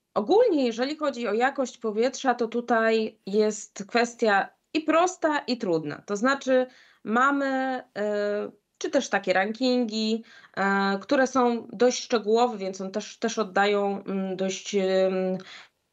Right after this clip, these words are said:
e, myślę, dobrze sytuację akurat w tym przypadku wymiany kopciuchów. Natomiast jeżeli chodzi o jakość powietrza, to mamy taką sytuację, że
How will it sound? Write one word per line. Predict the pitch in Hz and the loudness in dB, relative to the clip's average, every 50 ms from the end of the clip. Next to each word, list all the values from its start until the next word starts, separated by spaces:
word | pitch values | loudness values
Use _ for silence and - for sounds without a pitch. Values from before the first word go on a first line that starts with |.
| - - - | -20 -12 -2
e, | - 180 185 | 2 2 4
myślę, | 180 190 196 190 - 196 185 | 4 2 0 2 2 2 0
dobrze | 185 160 - 214 208 220 240 262 240 - 190 190 180 175 175 170 160 | 0 0 2 4 4 4 4 2 -2 -4 0 0 2 2 2 0 -2
sytuację | - - 202 196 220 208 208 196 185 185 - - 185 180 185 | -4 -6 -6 -2 0 2 4 4 2 0 -2 -4 -2 0 0
akurat | 185 185 196 190 185 180 | 0 0 0 0 0 -2
w | - | -2
tym | - 196 202 | -6 -6 -6
przypadku | 196 - 185 - 185 185 185 - - 185 185 180 180 | -6 -6 -2 0 0 0 0 -2 -6 -4 -2 -2 -2
wymiany | 175 190 180 180 180 185 214 220 214 | -2 -2 0 2 2 2 2 0 0
kopciuchów. | - 180 175 - - 170 160 165 190 254 330 - - - - - - | -2 -4 -6 -4 -6 -6 -2 0 0 0 0 -2 -6 -20 -18 -10 -4
Natomiast | - 185 214 254 311 330 320 | -2 0 2 2 2 2 2
jeżeli | 302 254 254 269 294 | 2 2 2 2 0
chodzi | 302 277 277 240 254 - | 2 0 0 0 0 0
o | - 208 | 2 2
jakość | 233 269 277 294 262 - - | 2 2 2 0 -2 -2 -2
powietrza, | - 220 202 196 240 269 277 - - 254 240 | -6 -6 -2 2 2 2 2 0 -2 -4 -2
to | 226 214 | -2 -2
mamy | 220 226 247 240 | 0 0 0 0
taką | 233 233 220 220 220 214 208 | 0 0 -2 -2 -2 -4 -6
sytuację, | - 208 202 - 196 202 214 240 254 - - 240 226 220 | -6 -10 -6 -4 0 0 2 0 0 0 -2 -2 -2 -2
że | 214 202 208 202 202 208 208 | -2 -2 0 0 2 2 0